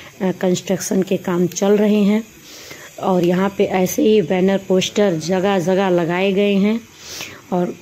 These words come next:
अयोध्या को बहुत ही खूबसूरती से सजाया जा रहा है। देखने में ऐसा लगता है कि मानो स्वर्ग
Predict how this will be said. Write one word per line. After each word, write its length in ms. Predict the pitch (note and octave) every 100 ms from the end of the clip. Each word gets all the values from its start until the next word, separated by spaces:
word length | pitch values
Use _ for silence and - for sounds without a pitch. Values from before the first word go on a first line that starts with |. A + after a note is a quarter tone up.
| - - -
अयोध्या 460 | F#3+ F3+ D#3+ G3+
को 160 | G#3+ F#3+
बहुत 520 | D#3+ F3+ G#3 A3 -
ही 80 | A3+
खूबसूरती 840 | - - G3+ F#3+ - A3 G3 - G3+
से 160 | A3
सजाया 520 | G3 F3+ E3+ F3 G3
जा 180 | G3 G3+
रहा 160 | G3 G#3
है। 160 | G3+
देखने 420 | F3+ E3+ E3+ F#3 F3
में 140 | F3 E3+
ऐसा 300 | F3+ - G3+
लगता 340 | G3+ G3+ G#3+
है 240 | G3+ G#3+ G#3+ - - - - -
कि 80 | G#3
मानो 640 | F#3+ F#3+ F#3 G3+ A3 F#3 E3+ - - -
स्वर्ग 480 | - - A3 G#3